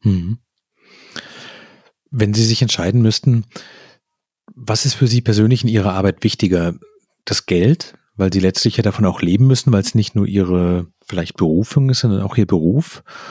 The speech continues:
Oder die verbale Anerkennung, dass die Jugendlichen oder die Gemeindemitglieder hinterher kommen und sagen so,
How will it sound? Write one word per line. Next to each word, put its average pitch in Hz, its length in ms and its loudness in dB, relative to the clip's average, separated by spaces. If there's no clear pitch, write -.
Oder 110 180 2
die 98 140 0
verbale 95 440 0
Anerkennung, 101 560 -2
dass 95 180 -2
die 101 120 -6
Jugendlichen 104 580 2
oder 87 300 0
die 92 200 -14
Gemeindemitglieder 101 640 2
hinterher 101 320 2
kommen 101 240 -2
und 98 80 2
sagen 92 260 2
so, 92 200 2